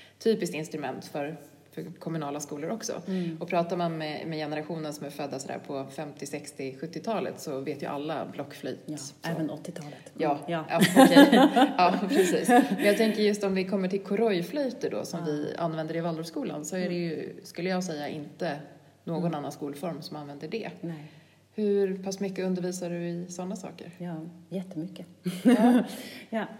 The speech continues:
Speaker 2: jag, jag jobbar, jag börjar med femmorna då.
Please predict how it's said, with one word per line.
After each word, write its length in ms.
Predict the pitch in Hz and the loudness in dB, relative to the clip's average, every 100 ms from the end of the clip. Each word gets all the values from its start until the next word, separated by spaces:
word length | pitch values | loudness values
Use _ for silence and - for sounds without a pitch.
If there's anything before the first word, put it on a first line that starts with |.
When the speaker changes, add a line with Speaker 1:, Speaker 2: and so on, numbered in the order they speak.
| - | -6
Speaker 2:
jag, 300 | 190 208 - | -2 0 0
jag 220 | 202 220 | 0 0
jobbar, 680 | 220 220 175 175 165 123 - - - | 0 -2 -2 -2 -2 -4 -6 -12 -4
jag 160 | 185 165 | -2 2
börjar 340 | 202 180 214 | 2 2 0
med 240 | 196 147 - - - - | -2 -4 -6 -12 -16 -20
femmorna 440 | - 175 160 - - - | -6 -4 -2 -4 -8 -16
då. 160 | - | -16